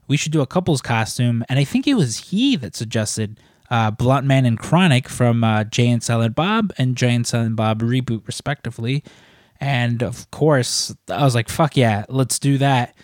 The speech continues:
So, uh, I will be Blunt Man, Vinny will be Chronic, and we'll be going to the shop, uh, or to the pop-up dressed like,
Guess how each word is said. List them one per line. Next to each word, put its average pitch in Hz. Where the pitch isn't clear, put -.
So, 117
uh, 110
I 143
will 147
be 156
Blunt 127
Man, 123
Vinny 131
will 123
be 117
Chronic, 127
and 120
we'll 123
be 127
going 131
to -
the 120
shop, 196
uh, 117
or 120
to 120
the 113
pop-up 139
dressed 110
like, 123